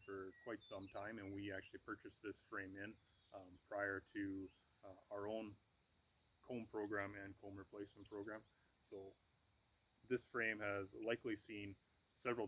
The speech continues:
different types of treatments. Uh, the recommendation for mite treatments is that you do rotate it, um, to, uh, keep, uh, resistance, uh, to treatments out of your hives,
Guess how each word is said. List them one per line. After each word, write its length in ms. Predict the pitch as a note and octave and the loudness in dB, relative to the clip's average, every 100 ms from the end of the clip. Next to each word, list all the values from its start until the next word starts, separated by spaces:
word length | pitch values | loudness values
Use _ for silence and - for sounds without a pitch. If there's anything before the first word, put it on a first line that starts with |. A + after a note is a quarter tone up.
| G2+ | 4
different 400 | A2+ - G#2+ G#2 | 4 4 -2 0
types 240 | A2 - | 0 0
of 100 | G2 - | -8 0
treatments. 480 | A#2 A2 A2+ A2 - | 0 0 -6 -8 -10
Uh, 320 | G#2 G2 F#2+ F#2+ | -8 -8 -8 -8
the 100 | G2+ | -4
recommendation 800 | G#2 G#2 G2+ G#2+ A2+ - G#2 G2+ | -2 -2 2 4 4 0 -6 -6
for 160 | G#2 G2 | -8 -6
mite 240 | G2+ G#2 | -6 -8
treatments 460 | - G#2+ A2 A2 - | -6 -8 -8 -12 -8
is 160 | G2 - | -10 -8
that 160 | G2+ | -8
you 160 | G2+ G2 | -6 -2
do 160 | A2+ | 2
rotate 420 | G#2+ G#2+ G2+ A2 A2 | 4 2 0 0 0
it, 140 | A2+ - - - - | 0 -6 -20 -14 -10
um, 240 | F#2 F#2+ - - - G#2+ | -10 -12 -14 -20 -12 -6
to, 80 | |
uh, 500 | G2 F#2 F#2 F2+ F2+ - - - - - - - - - - | -4 -4 -6 -10 -14 -20 -20 -20 -20 -20 -20 -20 -20 -20 -4
keep, 160 | B2+ - - | -2 -2 -8
uh, 220 | G2+ F#2 | -6 -4
resistance, 720 | G2 G2+ C3 - A#2 A2+ - - | -4 2 2 2 -4 -4 -10 -10
uh, 320 | G#2+ G2 F#2+ F#2 - - | -8 -8 -8 -14 -12 -4
to 260 | A#2 A2 G#2+ - - | 0 0 0 -6 -6
treatments 480 | A#2 A2 G#2 G2+ - - | -6 -4 -8 -8 -12 -4
out 80 | A#2 | 0
of 100 | A2+ | 2
your 140 | A2 | 2
hives, 400 | G2 G2+ G#2 - | 2 0 -2 -8